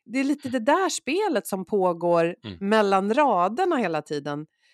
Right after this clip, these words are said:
Speaker 1: Och, och som
Speaker 2: Mm.
Speaker 1: du säger då, det kan ta väldigt mycket kraft från vårt jobb. Stjäla kraft från vårt jobb i värsta fall.
Speaker 2: Mm. Ja,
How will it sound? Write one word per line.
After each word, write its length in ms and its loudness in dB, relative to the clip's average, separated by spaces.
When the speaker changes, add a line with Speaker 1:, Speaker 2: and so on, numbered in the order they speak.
Speaker 1:
Och, 180 -2
och 100 2
som 140 0
Speaker 2:
Mm. 40 0
Speaker 1:
du 120 4
säger 300 -2
då, 320 0
det 120 -6
kan 180 -6
ta 200 0
väldigt 220 -2
mycket 220 -10
kraft 340 -6
från 380 -4
vårt 220 -8
jobb. 360 -4
Stjäla 420 0
kraft 300 -10
från 300 -8
vårt 160 -8
jobb 220 -6
i 40 -10
värsta 240 -10
fall. 160 -10
Speaker 2:
Mm. 240 -10
Ja, 640 4